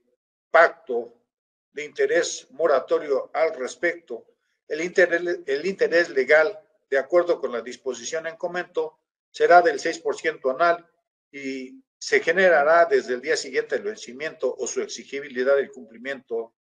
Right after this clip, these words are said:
de la obligación. Por su parte, el artículo ciento setenta y cuatro, en su segundo párrafo de la Ley General de Títulos y Operaciones de Crédito,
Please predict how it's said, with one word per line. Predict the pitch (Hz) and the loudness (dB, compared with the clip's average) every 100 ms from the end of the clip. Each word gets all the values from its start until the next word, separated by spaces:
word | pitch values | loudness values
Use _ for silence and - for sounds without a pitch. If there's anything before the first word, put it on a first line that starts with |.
| _ _ _ _ _ _ | _ _ _ _ _ _
de | - 135 | 2 4
la | 127 120 | 4 2
obligación. | 123 120 120 143 123 101 - 80 - _ _ | 0 -6 -6 -2 0 0 -4 -16 -18 _ _
Por | 160 | -6
su | 151 156 | -4 4
parte, | 233 233 - 180 - - - | 6 6 4 0 0 -10 -6
el | 147 | -2
artículo | 151 - 240 240 196 | -2 -2 -8 -4 -4
ciento | - 208 196 | -4 -8 -8
setenta | 208 - 127 131 | -10 -10 -8 -6
y | 120 | -4
cuatro, | - 180 175 123 127 - _ _ | 0 0 0 -10 -12 -16 _ _
en | 135 | -20
su | 123 127 | -14 -8
segundo | 135 131 185 170 143 | -4 -4 -2 -2 0
párrafo | 165 165 147 127 | 2 0 -2 -6
de | 113 117 | -6 -4
la | 120 | -2
Ley | 131 156 | -4 -4
General | 147 131 139 | -6 -4 -4
de | 139 131 | -2 -4
Títulos | 139 139 120 - | -6 -8 -8 -8
y | - | -12
Operaciones | - 107 98 143 139 127 | -10 -8 -6 -6 -6 -4
de | 143 | -4
Crédito, | 151 160 151 _ 143 139 - | -2 -4 -6 _ -2 -2 -2